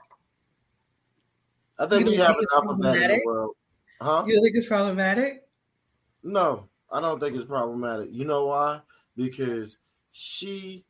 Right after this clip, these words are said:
Speaker 1: is just proud to be light skinned. What's wrong with that? Ain't nothing wrong with somebody being proud to be light skinned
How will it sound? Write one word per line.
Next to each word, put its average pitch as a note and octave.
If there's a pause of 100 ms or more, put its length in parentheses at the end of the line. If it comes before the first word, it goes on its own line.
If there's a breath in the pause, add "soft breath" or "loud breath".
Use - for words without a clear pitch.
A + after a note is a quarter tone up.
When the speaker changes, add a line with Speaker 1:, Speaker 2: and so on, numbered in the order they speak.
(520)
Speaker 1:
is A#2+
just C3+
proud A#2
to C#3+
be C3+
light G#3+
skinned. B2
What's C3+
wrong F3
with B2+
that? - (100)
Ain't D3+
nothing D#3
wrong C#3
with A#2+
somebody A#2+
being G#2+
proud G#2+
to G2+
be G#2+
light F#2
skinned F2+